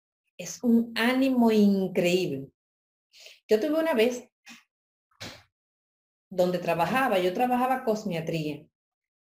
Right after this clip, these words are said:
y una de mis mayores preocupaciones era no solamente que la persona se viera bien, sino que comiera bien,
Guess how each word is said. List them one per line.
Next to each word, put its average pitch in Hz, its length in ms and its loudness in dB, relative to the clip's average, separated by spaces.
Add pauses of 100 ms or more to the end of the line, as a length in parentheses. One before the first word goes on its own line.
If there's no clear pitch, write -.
y 196 100 -4
una 240 200 4
de 269 100 2
mis 269 140 2
mayores 226 380 2
preocupaciones 196 960 -4 (400)
era 180 480 0 (180)
no 269 220 0
solamente 320 640 -2
que 226 80 2
la 202 160 2
persona 240 380 -2
se 233 140 -2
viera 208 260 4
bien, 220 360 0
sino 247 380 0
que 233 160 -2
comiera 220 720 4
bien, 143 360 -6